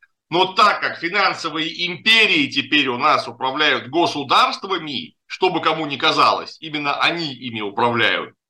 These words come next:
Они их, собственно, ставят и ими управляют. Вот выходит так, что интерес финансовой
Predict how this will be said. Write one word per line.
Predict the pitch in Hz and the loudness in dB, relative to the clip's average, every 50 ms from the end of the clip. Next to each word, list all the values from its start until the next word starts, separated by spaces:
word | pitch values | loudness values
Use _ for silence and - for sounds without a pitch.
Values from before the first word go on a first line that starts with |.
| _ _ _ | _ _ _
Они | 120 147 170 165 | 0 0 0 -2
их, | 147 - | -2 -2
собственно, | - 151 - - - 101 101 | -2 -2 -4 -4 -8 -10 -10
ставят | - - - 175 226 254 240 240 220 - - | -8 -2 2 4 4 4 4 2 0 -2 -6
и | 135 135 143 170 | -8 -8 -8 -6
ими | 170 175 | -4 -4
управляют. | 170 156 - - 147 147 139 139 131 120 110 101 - - - _ _ _ _ _ _ _ _ _ _ _ _ _ _ _ _ _ _ _ _ _ _ _ _ | -4 -4 0 0 0 2 2 2 2 2 2 2 0 -4 -8 _ _ _ _ _ _ _ _ _ _ _ _ _ _ _ _ _ _ _ _ _ _ _ _
Вот | 131 381 403 - - - _ _ _ _ _ _ _ _ _ | 0 0 0 0 -4 -10 _ _ _ _ _ _ _ _ _
выходит | - 151 170 170 - 214 196 165 170 - - | -4 -2 0 0 2 2 2 2 0 0 2
так, | 226 226 233 220 | 2 2 4 2
что | - - - 190 190 185 185 185 185 180 180 185 180 180 180 175 170 165 - - - _ _ _ _ _ _ _ _ _ _ _ _ _ _ _ _ _ _ | -2 -2 -2 0 0 2 2 2 2 2 2 2 2 2 2 2 2 0 -2 -4 -10 _ _ _ _ _ _ _ _ _ _ _ _ _ _ _ _ _ _
интерес | 165 165 165 202 175 - - 165 - - - - - - _ _ _ _ | -8 -4 0 2 4 4 4 2 2 -2 -6 -8 -12 -18 _ _ _ _
финансовой | _ - 165 180 170 151 - - 143 135 143 143 | _ -8 -2 0 0 0 0 -2 -4 -4 -4 -4